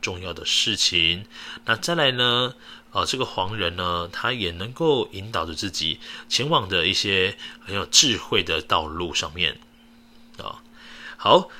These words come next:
再来在下方，呃，下方这个隐藏推动图腾呢，叫做红天行者图腾。那么红天行者图腾呢，其实表示说，黄星星的朋友们，很多时间点哦，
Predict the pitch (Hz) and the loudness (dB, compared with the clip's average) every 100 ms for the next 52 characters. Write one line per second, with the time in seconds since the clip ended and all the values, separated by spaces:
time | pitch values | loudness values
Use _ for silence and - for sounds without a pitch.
0 | - 123 110 104 110 117 120 107 - 113 | -2 4 8 8 8 8 6 6 6 6
1 | 92 101 104 104 120 120 117 90 82 - | 4 4 4 4 -2 -8 -8 -4 -2 0
2 | 160 156 143 151 147 104 87 87 - 85 | 0 -2 -2 -2 -2 -4 -4 -4 -4 -4
3 | 95 117 143 131 - 92 90 87 87 85 | -4 -4 -2 -4 -6 -8 -6 -2 0 -2
4 | 85 92 92 85 - - - 90 85 87 | -4 -6 -4 -4 -8 -18 -14 -12 -12 -8
5 | 92 90 92 - 82 - - - - 67 | -8 -4 -2 -2 -2 -8 -8 -8 -8 -8
6 | - - - - 135 117 120 147 143 131 | -10 -18 -16 -6 -4 -2 -2 -2 -2 -2
7 | 117 95 87 95 95 87 - 95 92 - | -2 -4 -4 -2 -2 -2 -4 -4 -4 -4
8 | 104 107 98 98 - - - 117 113 156 | -4 -2 -2 -4 -8 -20 -12 -8 -4 -4
9 | 156 156 110 113 98 85 - - - - | -2 -2 -2 -4 -4 -6 -10 -18 -20 -16
10 | - 90 120 143 - 90 98 101 95 85 | -12 -6 -2 2 2 0 -4 -2 -4 -4
11 | 58 - | -8 -10